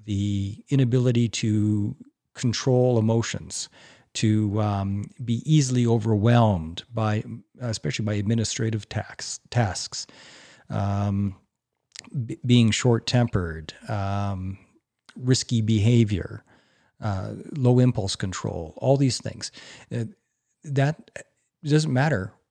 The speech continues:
what the modality was, the symptoms are the same. So we're gonna have similar effects on our lives, and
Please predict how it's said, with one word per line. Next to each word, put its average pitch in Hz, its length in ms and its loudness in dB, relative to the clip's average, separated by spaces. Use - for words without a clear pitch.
what 117 180 -4
the - 60 -4
modality 107 520 0
was, 92 260 -6
the 120 120 -6
symptoms 139 440 -2
are 113 60 -2
the 101 80 -4
same. 123 320 -2
So - 140 -6
we're 107 80 -2
gonna 107 160 -2
have 113 200 0
similar 139 640 0
effects 123 560 -2
on 120 120 -2
our 95 160 -4
lives, 107 680 -2
and 113 480 2